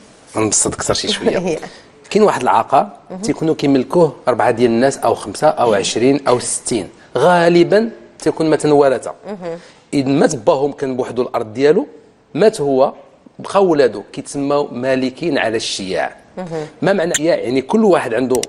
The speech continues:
Speaker 1: الحصة ديالو، حنا عارفين الحصة ديالو بالشرع،
Speaker 2: مهم.
Speaker 1: للذكر مثل حظ الأنثيين،
Speaker 2: مهم.
Speaker 1: ولكن فين هي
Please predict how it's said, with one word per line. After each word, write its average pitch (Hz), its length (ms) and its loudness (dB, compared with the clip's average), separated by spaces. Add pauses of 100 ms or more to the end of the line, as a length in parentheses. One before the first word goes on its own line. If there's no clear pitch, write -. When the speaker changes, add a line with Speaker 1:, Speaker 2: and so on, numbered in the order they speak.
(180)
Speaker 1:
الحصة - 380 0
ديالو، 135 380 2
حنا 127 180 -6
عارفين 123 280 0
الحصة - 300 -6
ديالو 117 200 0
بالشرع، 202 420 0 (240)
Speaker 2:
مهم. 165 280 -8
Speaker 1:
للذكر 131 460 2
مثل 127 220 -2
حظ 113 180 -4
الأنثيين، 123 600 2
Speaker 2:
مهم. 233 80 -10 (300)
Speaker 1:
ولكن 151 460 2
فين 214 300 0
هي 165 440 4